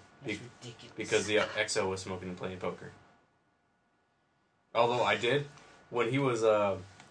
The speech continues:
Speaker 2: before he actually took over X O, and, uh, he
Speaker 1: Was
Speaker 2: was
Speaker 1: he
Speaker 2: doing
Speaker 1: cool? Eh?
Speaker 2: Eh.
Speaker 1: Okay.
Speaker 2: Like, ki-, sometimes he was cool, most of the time he was a dick, but, you know, that's the X O's job,
Speaker 1: Mm-hmm.
Speaker 2: right? To be a dick,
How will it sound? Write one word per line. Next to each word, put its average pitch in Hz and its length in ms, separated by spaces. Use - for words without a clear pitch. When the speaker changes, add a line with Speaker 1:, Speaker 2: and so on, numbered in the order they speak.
Speaker 2:
before 117 340
he 113 60
actually 113 260
took 113 160
over 113 220
X 107 200
O, 113 200
and, 101 200
uh, 98 80
he 90 120
Speaker 1:
Was 82 80
Speaker 2:
was - 20
Speaker 1:
he 80 60
Speaker 2:
doing - 120
Speaker 1:
cool? 180 280
Eh? 220 140
Speaker 2:
Eh. 208 240
Speaker 1:
Okay. 165 240
Speaker 2:
Like, 139 220
ki-, - 240
sometimes 185 500
he 208 60
was 190 120
cool, 202 280
most 139 300
of 156 80
the 175 60
time 160 160
he 156 60
was 147 100
a 143 60
dick, 151 300
but, 95 140
you 113 100
know, 98 60
that's 101 180
the 90 80
X 90 140
O's 98 160
job, 101 360
Speaker 1:
Mm-hmm. 165 260
Speaker 2:
right? 110 240
To - 80
be 101 120
a 92 60
dick, 98 340